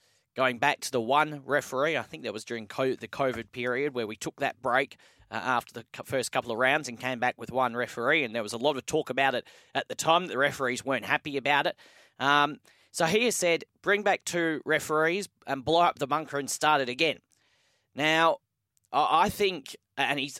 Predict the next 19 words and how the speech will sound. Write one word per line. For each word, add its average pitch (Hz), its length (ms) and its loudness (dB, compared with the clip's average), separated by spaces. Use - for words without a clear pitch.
he 143 120 -4
said 202 280 0
this 156 160 -4
on 147 100 -2
the 131 80 -2
back 139 220 2
of 127 80 -16
what 135 180 0
we 123 60 -6
saw 127 300 0
on 117 80 -4
Sunday 123 640 0
with 120 280 -4
that 123 200 0
South 131 340 -2
Sydney, 117 460 -8
Sydney 113 340 -8
Roosters 143 440 -2
game. 101 280 -4